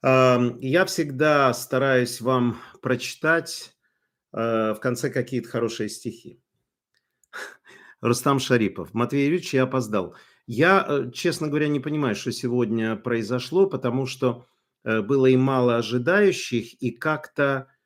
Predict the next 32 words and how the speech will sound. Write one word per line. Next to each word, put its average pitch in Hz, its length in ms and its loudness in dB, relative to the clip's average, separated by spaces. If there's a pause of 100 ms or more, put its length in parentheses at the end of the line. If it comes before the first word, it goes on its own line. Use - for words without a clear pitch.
(120)
э, 127 220 2
люди 131 260 2
собирались. 110 680 0
То 131 100 0
есть - 400 -4
то 170 160 0
ли 156 100 0
что-то 139 460 -2
я 135 280 2
неправильно 123 680 0
сделал, 107 560 0
то 127 120 -2
ли 120 100 0
что-то. 170 340 -4
Сейчас 214 320 0
все - 220 -2
собрались. 113 680 -4 (420)
Э, 107 160 -2
только, 123 640 2
м, 107 420 -8
прошу 131 360 -2
вас, 117 220 0
лайки 110 380 0
сделайте, 110 760 -4
потому 104 300 -8
что, 104 260 -8
ну, 107 140 -6
это 101 200 -8
необходимо. 101 640 -8 (640)
Э, 113 460 4
и, 131 540 -2 (580)
э, 120 260 2